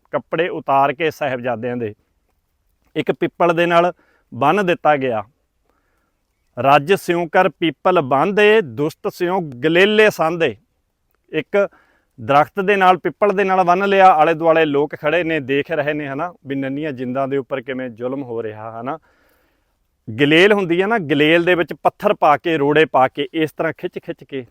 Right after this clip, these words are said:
ਸਾਹਿਬਜ਼ਾਦਿਆਂ ਦੇ ਸਰੀਰ ਦੇ ਉੱਪਰ ਮਾਰੇ ਗਏ।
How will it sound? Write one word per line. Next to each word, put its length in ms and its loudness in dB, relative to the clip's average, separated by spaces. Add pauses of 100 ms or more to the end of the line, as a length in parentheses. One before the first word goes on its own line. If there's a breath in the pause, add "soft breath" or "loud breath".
(140)
ਸਾਹਿਬਜ਼ਾਦਿਆਂ 720 -8
ਦੇ 100 -8
ਸਰੀਰ 400 -8
ਦੇ 120 -6
ਉੱਪਰ 240 -12
ਮਾਰੇ 340 -18
ਗਏ। 160 -20